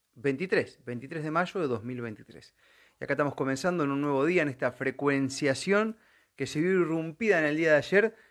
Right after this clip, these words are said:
este, por causas personales, ¿no? Así que todo ok, ahora estamos en condiciones nuevamente.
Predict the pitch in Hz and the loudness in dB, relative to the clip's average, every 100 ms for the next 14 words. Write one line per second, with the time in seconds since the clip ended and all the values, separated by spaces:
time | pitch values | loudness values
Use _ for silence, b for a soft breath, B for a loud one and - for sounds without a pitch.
0 | b 123 120 - 131 127 147 147 190 170 | b -6 -6 -2 0 0 -2 0 0 0
1 | 151 131 123 120 110 117 117 127 151 180 | -4 -4 -6 -6 -8 -10 -10 -2 0 0
2 | - - _ - 110 127 - 131 113 120 | -2 -16 _ -10 -8 -8 -2 0 0 -4
3 | 127 175 165 131 135 104 120 135 127 147 | -4 8 8 8 4 2 4 2 2 -4
4 | 131 135 123 131 127 170 160 127 143 135 | -4 -6 -4 -2 -2 -2 -4 0 0 2
5 | 185 190 208 | 0 2 2